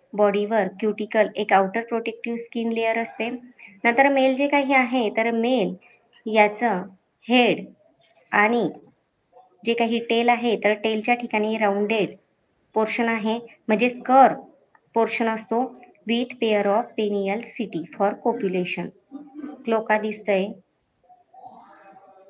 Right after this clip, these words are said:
for excretion. म्हणजे अशा पद्धतीने हा जो काही आहे ascaris. आणि त्यानंतर जो काही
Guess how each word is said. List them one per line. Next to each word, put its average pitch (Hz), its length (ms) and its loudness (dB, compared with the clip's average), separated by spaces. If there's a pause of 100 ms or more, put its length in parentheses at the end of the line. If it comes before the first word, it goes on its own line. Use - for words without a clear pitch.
(140)
for 214 160 4 (140)
excretion. 208 680 -4 (400)
म्हणजे 254 240 2
अशा 285 260 4
पद्धतीने 220 580 0 (640)
हा 214 180 2
जो 214 120 -4
काही 214 280 0
आहे 202 320 -2 (300)
ascaris. 180 800 -4 (1200)
आणि 254 220 4
त्यानंतर 262 540 4 (540)
जो 254 100 0
काही 247 420 2